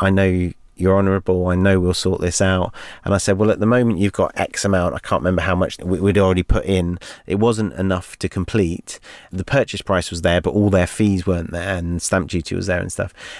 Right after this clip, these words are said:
And so what I said was, "Well, let's not try and do this in the l-, next twenty minutes and potentially upset one another or say something we don't mean or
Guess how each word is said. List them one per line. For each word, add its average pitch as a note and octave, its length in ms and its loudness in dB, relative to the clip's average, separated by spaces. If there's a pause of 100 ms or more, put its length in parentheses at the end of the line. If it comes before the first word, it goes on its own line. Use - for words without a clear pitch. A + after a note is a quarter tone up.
And F#2+ 180 2
so G2 280 4
what F#2 180 4
I F#2+ 80 4
said G2+ 260 0
was, F#2+ 200 -2
"Well, F#2+ 400 0
let's - 220 -4
not A2 300 2
try G2 320 2
and F2+ 160 2
do F#2 180 2
this F2 280 0
in F#2 80 4
the F#2 80 6
l-, G2 180 4
next - 280 -2
twenty F2+ 300 2
minutes F2 480 2
and E2 160 -4 (380)
potentially - 440 -2
upset - 400 0
one A#2+ 200 2
another G#2+ 640 2
or F2 160 -2
say G#2+ 180 2
something F#2+ 240 -2
we F#2 60 0
don't F#2+ 240 2
mean F#2+ 480 2
or F2 240 -2